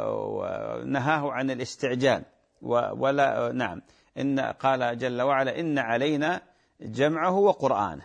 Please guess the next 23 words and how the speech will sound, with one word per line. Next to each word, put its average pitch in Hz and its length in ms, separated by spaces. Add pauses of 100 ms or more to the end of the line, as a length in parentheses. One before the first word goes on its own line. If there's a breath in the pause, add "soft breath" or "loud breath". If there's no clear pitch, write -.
(280)
فإذا 165 380
جمعنا"، 123 680
نعم. 117 240 (380 soft breath)
ولذلك، 175 520
آه، 117 800
الله 135 420
عز 151 220
وجل 160 460 (360)
أفرغ 160 500
هذا 175 340
القرآن 175 500
في 170 320 (420)
صدر 170 400
وقلب 151 360
النبي 127 300
عليه 123 180
الصلاة 110 420
والسلام، - 380 (280)
والصحابة 180 520
رضي 147 260
الله 143 140
عنهم 160 220
كانوا، 160 380